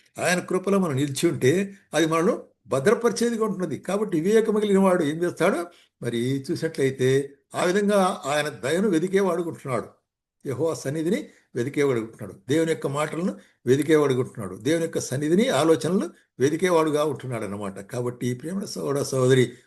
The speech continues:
మన జీవితంలో కూడా ఈ యొక్క సామెతలన్నీ కూడా మనం చదివినట్లయితే, ముప్పై ఒక్క అధ్యాయాలు ఉంటున్నది, దినానికి ఒక అధ్యాయం మనం చదివినట్లయితే, మరి నెలంతట్లో కూడా దాన్ని మరి దినదినం మనం ప్రవర్తించే విధానం ఎట్లా ఉండాలని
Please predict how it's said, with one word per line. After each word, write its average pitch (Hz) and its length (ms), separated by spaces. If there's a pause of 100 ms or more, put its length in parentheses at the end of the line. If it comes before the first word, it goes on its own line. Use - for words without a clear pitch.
(120)
మన 139 80
జీవితంలో 156 440
కూడా 135 400 (320)
ఈ - 20
యొక్క 127 240
సామెతలన్నీ 185 680
కూడా 233 140
మనం 220 180
చదివినట్లయితే, 147 880 (200)
ముప్పై 147 300
ఒక్క 165 140
అధ్యాయాలు 147 420
ఉంటున్నది, 147 500 (260)
దినానికి 190 380
ఒక 170 120
అధ్యాయం 151 380
మనం 147 120
చదివినట్లయితే, 123 880 (260)
మరి 104 380 (260)
నెలంతట్లో 175 540
కూడా 202 160
దాన్ని 147 420
మరి 117 300
దినదినం 147 540
మనం 190 140
ప్రవర్తించే 151 600
విధానం 147 420
ఎట్లా 156 280
ఉండాలని 156 540